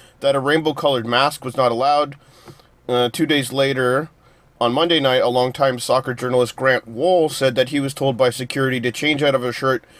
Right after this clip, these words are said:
with a rainbow pattern around a soccer ball. fifa told Yahoo Sports that the incident was a mistake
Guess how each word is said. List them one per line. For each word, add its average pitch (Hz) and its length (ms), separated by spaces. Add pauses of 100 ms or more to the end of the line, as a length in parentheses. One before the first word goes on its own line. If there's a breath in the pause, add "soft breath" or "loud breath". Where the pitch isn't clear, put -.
(200 loud breath)
with 147 180
a 135 40
rainbow 170 440
pattern 143 440
around 127 360
a 123 40
soccer 160 380
ball. 123 360 (520 soft breath)
fifa 165 280
told 147 220
Yahoo 139 300
Sports 139 360
that 127 140
the 127 120
incident 123 380
was 120 160
a 113 40
mistake 180 580